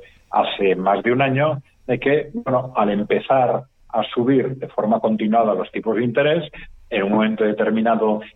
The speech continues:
iban a producirse o un entorno recesivo o una cierta crisis bancaria y, eh, a partir de ese momento, pues los bancos centrales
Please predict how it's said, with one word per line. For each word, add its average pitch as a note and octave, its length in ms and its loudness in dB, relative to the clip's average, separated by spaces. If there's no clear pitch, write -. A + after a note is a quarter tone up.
iban G#2 240 2
a G#2+ 80 2
producirse G#2 800 0
o G2+ 160 4
un A#2+ 320 2
entorno A2+ 600 2
recesivo A2 880 0
o E2+ 100 0
una G#2+ 260 2
cierta A2+ 340 0
crisis G2+ 300 -4
bancaria C3+ 600 2
y, B2 260 2
eh, G#2+ 500 2
a - 160 0
partir A#2 320 0
de B2+ 140 2
ese B2+ 120 -4
momento, B2+ 560 -2
pues F2 220 -2
los F2+ 340 -2
bancos G#2+ 300 0
centrales G#2+ 440 0